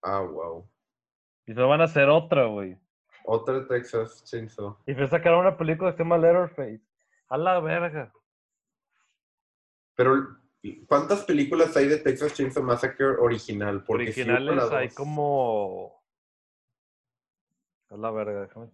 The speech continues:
Speaker 2: checar. Es que hasta está la primera, que salió en el
Speaker 1: Ujú.
Speaker 2: setenta y cuatro.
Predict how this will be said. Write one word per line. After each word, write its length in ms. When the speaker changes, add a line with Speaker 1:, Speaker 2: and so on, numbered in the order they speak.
Speaker 2:
checar. 400
Es 160
que 80
hasta 180
está 160
la 140
primera, 540
que 120
salió 260
en 80
el 140
Speaker 1:
Ujú. 100
Speaker 2:
setenta 440
y 80
cuatro. 440